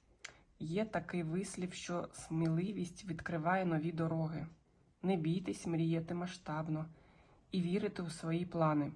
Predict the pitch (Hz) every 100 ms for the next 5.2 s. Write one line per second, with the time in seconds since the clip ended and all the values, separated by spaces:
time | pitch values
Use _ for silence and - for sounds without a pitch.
0 | - - - - 196 196 - 180 160 196
1 | 285 - 170 165 180 208 170 180 185 190
2 | 185 - 143 - - - - 170 180 208
3 | 190 180 175 165 175 - - 180 185 226
4 | 226 165 151 160 185 180 165 - 151 143
5 | 135